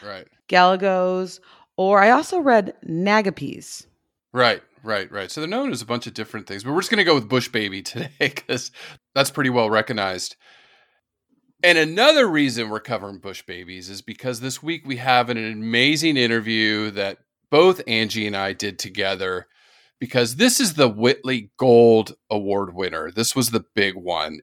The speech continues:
Speaker 1: And this is a rock star in Africa. Her name is Doctor Paula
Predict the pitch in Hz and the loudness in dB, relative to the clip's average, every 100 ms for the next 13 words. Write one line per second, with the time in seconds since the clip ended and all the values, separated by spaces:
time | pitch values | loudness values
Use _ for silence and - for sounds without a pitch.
0 | - 98 95 95 95 92 - _ _ _ | -6 -2 -2 -2 -4 -8 -12 _ _ _
1 | _ _ _ _ 135 135 135 123 110 - | _ _ _ _ -2 0 4 4 2 -2
2 | - 107 98 101 110 120 127 - 135 120 | -6 -8 -4 4 6 6 4 -4 2 4
3 | 110 104 95 92 - 95 - 92 90 90 | 4 0 -2 -4 -6 -12 -6 -6 -4 -6
4 | 90 _ - 113 110 110 104 98 - 110 | -8 _ -14 -10 -6 -6 -8 -10 0 2
5 | 107 - 98 - 123 127 139 143 | 2 0 -16 -2 2 4 4 2